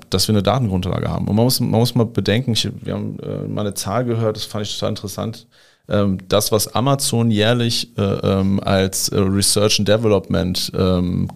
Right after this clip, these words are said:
Kosten rausgibt, also nur um zu forschen und zu entwickeln, da ist, gibt's noch gar keinen Return of Invest, äh, ist genauso hoch oder ist höher als das, als der Gesamtumsatz der Baubranche in Deutschland. So. Und jetzt sieht man eigentlich auch, was ist eigentlich das Problem? So, wir sind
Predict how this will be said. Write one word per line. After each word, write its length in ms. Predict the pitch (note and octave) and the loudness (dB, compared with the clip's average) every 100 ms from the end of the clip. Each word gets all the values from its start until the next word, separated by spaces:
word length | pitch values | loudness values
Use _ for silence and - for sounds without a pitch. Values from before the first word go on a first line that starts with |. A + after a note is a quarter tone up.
| - | 0
Kosten 400 | G2+ F#2+ - G2+ | 0 0 -2 0
rausgibt, 400 | D#2+ F2 B2+ A2 | 2 0 0 0
also 120 | G2+ | 2
nur 180 | A#2 C3 | 2 2
um 180 | A2 - - - | 0 -2 -12 -18
zu 160 | - G#2 | -10 -8
forschen 400 | - G#2+ C3 B2 | 2 2 2 0
und 100 | A#2 | 0
zu 120 | G#2 | 2
entwickeln, 340 | G2 - F#2 | 2 2 0
da 80 | - - | -2 -4
ist, 100 | A2 | -2
gibt's 160 | G#2+ | -2
noch 100 | G2+ | -2
gar 120 | G#2 | -2
keinen 140 | G#2+ G2+ | 2 2
Return 220 | G2+ G#2+ | 4 2
of 120 | F#2+ | 2
Invest, 460 | A2+ F#2 A2 - - - | 2 4 2 -2 -12 -4
äh, 340 | F#2+ G2 F#2+ F#2 - - - - | 0 2 0 -4 -14 -18 -20 -2
ist 400 | G#2 - - - _ | 0 0 -4 -12 _
genauso 560 | - G2 F#2 C#3 C#3 A#2 | 0 2 4 2 2 0
hoch 420 | G2+ G2+ C#3+ - | 2 2 2 -2
oder 180 | - G2+ | 0 2
ist 160 | G2+ G#2 | 2 2
höher 300 | C3 D#3+ - | 2 2 2
als 380 | A2 - - | 0 0 -12
das, 260 | - F#2+ - G2+ | -4 -2 -2 -4
als 140 | F#2+ - | -4 -2
der 80 | F#2 | -2
Gesamtumsatz 760 | F2 F#2 C#3 A#2 A2 G#2 - | 0 2 2 2 2 2 0
der 80 | G#2 | -2
Baubranche 540 | F#2+ G2 G#2 F#2+ G2 | 2 0 0 -2 0
in 80 | G2 | 0
Deutschland. 480 | G2 F#2+ - - - _ _ _ _ _ C#3 C#3+ - - - - _ _ _ _ - | 0 0 -2 -6 -10 _ _ _ _ _ -20 -20 -20 -20 -20 -20 _ _ _ _ -10
So. 300 | F#2 F2+ - - - | -2 0 -2 -12 -12
Und 120 | - A2+ | -2 0
jetzt 320 | C#3 - B2 | 2 -2 -2
sieht 180 | D3+ C#3+ | -2 2
man 160 | A#2 | 0
eigentlich 360 | - A#2 B2+ - | 2 2 2 2
auch, 160 | A2+ - | 0 2
was 200 | A2+ C3+ | 2 2
ist 140 | B2+ | 0
eigentlich 320 | - A2+ A#2 | 0 0 2
das 180 | A2 G#2+ | 0 -2
Problem? 600 | - G#2+ G#2 B2 F2 F2+ | -2 -2 2 0 0 -6
So, 200 | - F2 | -6 0
wir 140 | G2+ | 2
sind 380 | G2 A2 B2+ - | 4 2 2 -2